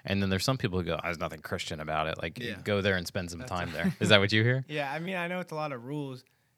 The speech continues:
Speaker 2: and, like, they'll tell you that, or, like, friends will be like, "Oh, you're gonna go to Liberty? Like, you had to go to bed at eleven and all this stuff."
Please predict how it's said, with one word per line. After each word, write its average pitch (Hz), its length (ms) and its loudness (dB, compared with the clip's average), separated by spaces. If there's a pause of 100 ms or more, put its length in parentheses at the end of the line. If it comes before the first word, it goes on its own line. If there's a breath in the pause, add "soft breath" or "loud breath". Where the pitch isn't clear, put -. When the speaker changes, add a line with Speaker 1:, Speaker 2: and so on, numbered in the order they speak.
(140)
Speaker 2:
and, 127 80 -16
like, 123 160 -10
they'll 117 140 -12
tell 120 180 -12
you 123 120 -10
that, 135 320 -10
or, 110 100 -12
like, 101 200 -12 (120)
friends 113 300 -14
will 107 80 -18
be 101 80 -16
like, 101 200 -14
"Oh, 110 60 -16
you're 113 120 -16
gonna 120 160 -12
go 110 80 -14
to 92 80 -14
Liberty? 117 440 -14
Like, 95 200 -14
you 107 60 -18
had 104 80 -18
to 107 60 -20
go 107 100 -16
to 101 60 -14
bed 101 160 -12
at 95 60 -16
eleven 104 360 -16
and 98 80 -14
all 95 140 -16
this 101 120 -18
stuff." 101 280 -16